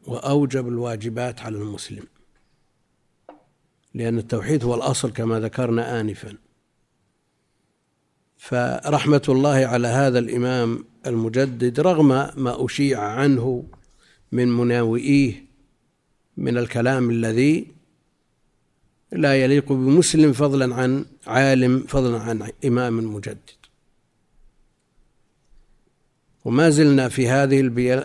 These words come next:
البلاد نتفيأ ظلال هذه الدعوة المباركة، ودفع الله عنا بتحقيق التوحيد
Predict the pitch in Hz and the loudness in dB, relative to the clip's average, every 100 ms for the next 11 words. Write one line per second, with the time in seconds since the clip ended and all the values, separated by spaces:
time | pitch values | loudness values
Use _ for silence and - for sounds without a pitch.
0 | 135 120 120 123 139 135 123 120 120 - | -2 -2 0 0 2 0 0 -2 -4 0
1 | 131 127 123 131 151 - - _ _ _ | 0 0 -2 -2 -4 -4 -14 _ _ _
2 | _ _ _ _ _ - 120 135 131 117 | _ _ _ _ _ -6 -2 0 0 0
3 | 117 135 139 120 123 110 143 127 131 120 | 0 2 2 0 -2 -4 -4 -2 -4 -2
4 | 123 123 120 135 147 151 160 156 156 - | -2 -2 0 2 2 2 0 -4 -6 -18
5 | _ _ _ _ _ _ _ _ _ _ | _ _ _ _ _ _ _ _ _ _
6 | _ _ - 123 135 151 147 139 135 139 | _ _ -12 -2 0 2 2 2 2 4
7 | 156 143 120 127 113 117 156 156 143 139 | 4 2 2 0 0 2 4 6 6 4
8 | 123 123 123 135 - - 160 156 156 147 | 0 -2 -2 -2 -4 0 4 4 4 -4
9 | - 151 135 113 156 160 165 147 | 0 0 0 2 4 6 4 2